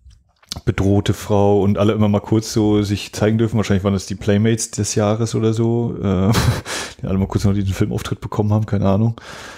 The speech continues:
Äh, die ja auch einfach nur, ja, was ich, zwei Szenen haben. Im Glück, wenn sie Glück haben, durften sie noch einen Satz sagen und dann waren sie auch schon wieder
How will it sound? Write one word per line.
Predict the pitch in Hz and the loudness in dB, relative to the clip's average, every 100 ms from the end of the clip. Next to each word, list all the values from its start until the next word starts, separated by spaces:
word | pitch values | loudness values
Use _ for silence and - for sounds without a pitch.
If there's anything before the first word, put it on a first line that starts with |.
| - _ - | -20 _ -4
Äh, | 98 95 95 113 | 0 0 -2 -2
die | 101 | 0
ja | 98 | 2
auch | 110 | 2
einfach | 101 95 | 0 0
nur, | 101 98 95 90 - - | 2 2 2 -2 -10 -6
ja, | 90 90 98 - | -4 -2 -6 -8
was | 101 | -8
ich, | 95 | -8
zwei | - 98 | -4 -2
Szenen | 98 110 117 | 0 0 2
haben. | 120 131 120 | 2 0 -2
Im | - 104 | -4 -6
Glück, | 107 - | -6 -4
wenn | 107 | -2
sie | 98 | 0
Glück | 110 | 0
haben, | 117 | 0
durften | 107 101 | 0 -2
sie | 104 | 0
noch | 101 | 0
einen | 98 | 2
Satz | 104 - | 0 0
sagen | 107 104 107 | 0 0 0
und | 95 98 | 0 0
dann | 92 | -2
waren | 87 | -2
sie | - | -4
auch | - | -6
schon | - | -8
wieder | - - - | -6 -6 -6